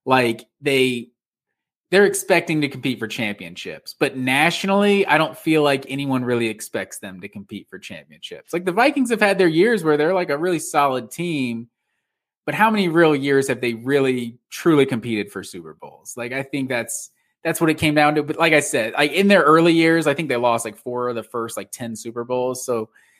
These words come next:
they obviously, like, Arkansas had some better years back in the sixties and, and seventies like that in the, in the Southwest Conference. And so they're, they're, they gotta have more of that old tradition. And then currently they're just, eh, they're good.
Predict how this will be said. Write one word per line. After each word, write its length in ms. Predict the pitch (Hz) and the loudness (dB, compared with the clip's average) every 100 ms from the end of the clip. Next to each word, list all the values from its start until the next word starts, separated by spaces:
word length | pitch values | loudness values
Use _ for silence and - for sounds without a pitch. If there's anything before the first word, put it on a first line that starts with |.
| _ - | _ -2
they 100 | 127 | 2
obviously, 520 | 131 139 - 143 135 | 4 4 0 -2 0
like, 200 | 123 - | -2 -2
Arkansas 520 | 151 151 151 151 131 | 0 0 0 4 4
had 240 | 127 127 - | 4 0 -2
some 160 | 120 | -6
better 260 | 120 117 113 | 0 0 0
years 340 | 113 113 113 | 0 -2 -2
back 300 | - 110 110 | -4 -6 -6
in 80 | 117 | -10
the 80 | 110 | -8
sixties 920 | - 110 - - 117 113 113 113 110 | -8 -10 -12 -10 -6 -4 -4 -6 -10
and, 260 | 104 95 95 _ _ _ _ - | -12 -14 -18 _ _ _ _ -8
and 100 | 113 | -2
seventies 520 | 135 123 120 120 120 | 2 2 0 -2 2
like 200 | 120 120 | 2 4
that 300 | 123 120 110 | 4 4 0
in 200 | 123 120 | -6 -4
the, 240 | 117 110 - | -4 -6 -8
in 100 | 120 | -8
the 60 | |
Southwest 540 | - 120 110 - 110 - | -2 0 0 0 -4 -2
Conference. 680 | 110 113 131 127 131 - - _ _ _ - | -2 -2 -2 -2 -4 -10 -16 _ _ _ -12
And 100 | 131 | 0
so 100 | 143 | 2
they're, 260 | 135 135 135 | 4 4 4
they're, 300 | 143 135 139 _ | 2 2 -8 _
they 100 | 165 | 0
gotta 220 | 170 160 139 | 2 2 2
have 240 | 165 147 | 0 2
more 140 | 151 | 4
of 40 | 147 | 6
that 140 | 143 | 4
old 240 | 120 123 127 | 2 0 0
tradition. 680 | - 147 147 - 160 156 | 0 2 2 2 0 -2
And 200 | 123 131 | -4 -2
then 300 | 131 123 123 | 0 0 -2
currently 600 | 117 - 143 131 135 135 | -4 2 2 2 2 2
they're 140 | 135 123 | 2 0
just, 420 | 139 135 - - _ _ - | -2 -4 -6 -14 _ _ -4
eh, 220 | 202 196 165 - | 0 0 -2 -2
they're 120 | 185 | -2
good. 480 | 139 135 143 143 | 4 6 6 2